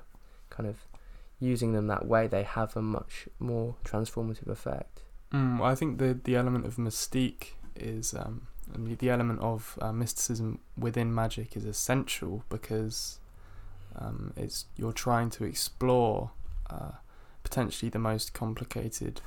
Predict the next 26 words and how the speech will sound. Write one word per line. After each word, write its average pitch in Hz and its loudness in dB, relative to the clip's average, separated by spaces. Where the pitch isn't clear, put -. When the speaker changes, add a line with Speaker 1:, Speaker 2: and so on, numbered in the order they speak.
Speaker 2:
thing, 120 0
um, - -8
that 87 -2
one 113 0
can 117 -4
possibly 117 0
explore, 151 0
and 113 2
that's - -4
one's 113 0
own 113 0
self. - 0
Uh, - -12
and 110 -4
the 123 2
divinity, 120 4
or - -2
as 113 -2
Crowley 117 -2
put 117 -4
it, - -4
the 123 -2
divine 120 4
aspect - -2
in 107 -2
man. 123 2